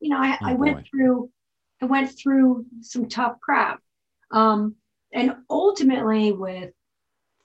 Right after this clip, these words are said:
Speaker 1: therapy and, you know, lots of different strategies and techniques, which I, I talk about in the book,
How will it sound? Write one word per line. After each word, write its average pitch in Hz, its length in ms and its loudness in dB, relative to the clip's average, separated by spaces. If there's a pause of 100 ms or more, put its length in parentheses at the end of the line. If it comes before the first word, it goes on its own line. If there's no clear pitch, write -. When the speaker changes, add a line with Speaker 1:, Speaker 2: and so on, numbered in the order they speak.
Speaker 1:
therapy 233 1080 0
and, 190 720 -8
you 226 140 -2
know, 185 460 -6 (500)
lots 254 500 0
of 220 120 -2
different 240 480 -4 (160)
strategies 247 540 -2
and 214 100 0
techniques, 220 520 -6
which - 160 -8
I, 214 460 -4
I 214 80 -8
talk 208 240 -4
about 208 220 -2
in 196 80 -4
the 202 80 -6
book, 302 400 -4